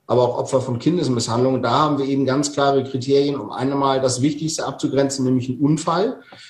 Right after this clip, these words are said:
Ähm, ist das ein Unfall gewesen, dass ein Kind sich Verletzungen zugezogen hat, wenn keiner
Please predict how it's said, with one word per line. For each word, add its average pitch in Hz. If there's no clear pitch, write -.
Ähm, 143
ist 151
das -
ein 151
Unfall 170
gewesen, 175
dass 156
ein 147
Kind 160
sich 147
Verletzungen 151
zugezogen 156
hat, 147
wenn 131
keiner 139